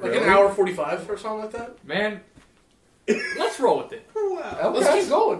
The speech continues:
Speaker 1: dude.
Speaker 3: Let's, let's roll with it. Maybe we, we, we pick one last thing to talk about.
Speaker 4: All right.
Speaker 2: Yeah, let, let's
Speaker 4: No,
Speaker 2: go.
Speaker 4: no,
Speaker 2: Let's
Speaker 4: no,
Speaker 2: go
Speaker 4: no,
Speaker 2: with
Speaker 4: no.
Speaker 2: it.
Speaker 4: I already know one that's on the list. I,
Speaker 1: Oh.
Speaker 4: I don't talk.
Speaker 2: Okay.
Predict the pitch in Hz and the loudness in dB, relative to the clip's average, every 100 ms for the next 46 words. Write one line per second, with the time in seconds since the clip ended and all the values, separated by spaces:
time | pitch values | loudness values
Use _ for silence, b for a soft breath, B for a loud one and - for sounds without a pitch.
0 | - - - - - 226 - 240 170 139 | -6 -8 -8 -12 -12 -14 -4 0 0 -4
1 | - - 170 294 294 277 262 233 233 - | -10 -12 -8 -8 -6 -8 -8 -12 -16 -20
2 | 170 185 214 190 170 170 208 208 196 185 | -20 -18 -12 -6 -6 -4 -4 -4 -4 -4
3 | 165 135 117 113 110 113 117 135 - _ | -8 -10 -12 -12 -12 -12 -12 -12 -16 _
4 | - 170 156 226 277 139 196 247 277 302 | -6 0 2 4 2 2 0 0 0 0
5 | 190 185 240 302 - 311 214 170 - - | 2 4 6 4 6 4 4 4 2 0
6 | 175 185 175 170 156 147 139 143 143 151 | 2 2 0 -2 -4 -6 -8 -6 -4 -6
7 | 143 131 127 139 139 135 135 - - - | -4 -4 -4 -4 -6 -8 -10 -12 -12 -20
8 | _ _ - - | _ _ -2 -2